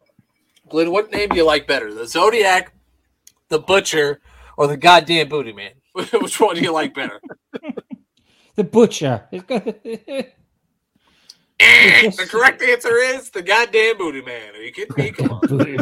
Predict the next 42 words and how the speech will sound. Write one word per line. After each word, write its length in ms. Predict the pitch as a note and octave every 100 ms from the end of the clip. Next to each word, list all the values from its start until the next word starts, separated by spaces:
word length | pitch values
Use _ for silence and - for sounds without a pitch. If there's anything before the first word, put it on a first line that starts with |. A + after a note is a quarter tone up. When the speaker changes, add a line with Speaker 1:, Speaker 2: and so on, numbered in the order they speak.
| -
Speaker 2:
Man. 240 | A3 G3+ G3+ A4+
Speaker 1:
Booty, 260 | F3+ - C4
booty, 320 | G#4+ A#4 B3+
booty, 300 | F#3+ F3 D#3
booty 260 | C3 B2+ D3+
everywhere. 520 | - - - - D3 _ - _ _ _ _ B3+ -
I 80 | -
just 120 | A#4+
remember 200 | D4+ B4
Hogan 300 | G#4 A4+ G4+
going, 240 | F#4+ A4+ G#4
"The 80 | F#4
booty, 320 | C#4+ C#4 B3+
booty, 280 | B3 A#3+ A#3
booty 280 | A#3 A#3 A3
man. 240 | G#3+ G3
If 100 | F#3
he 120 | A#3+ A#3
can't 280 | A3 A3
do 160 | G#3+ A3+
it, 120 | F3
nobody 400 | G#3 G3+ G#3 F#3
can." 360 | F3+ F3+ E3+ C3+
I'm 80 | C3
like, 140 | C3
"What 180 | B4 G#4+
the 120 | -
Speaker 2:
<laughs> 100 | -
Speaker 1:
fuck 180 | F#3 - -
are 60 |
we 100 | C#3+
doing 320 | C3+ C3+ A#2+ G#2+
here?" 480 | G2 F#2 - - G3
And 120 | F3+
then 100 | A#3+
they 140 | A#3 G#3+
wondered 420 | F#3+ A#3+ C4 A#3+
why 160 | A3 G3+
people 400 | G#3 A3+ A3 G3+
were 140 | G3+
booing 380 | D#3 E3 D3 B2+
him. 140 | G#2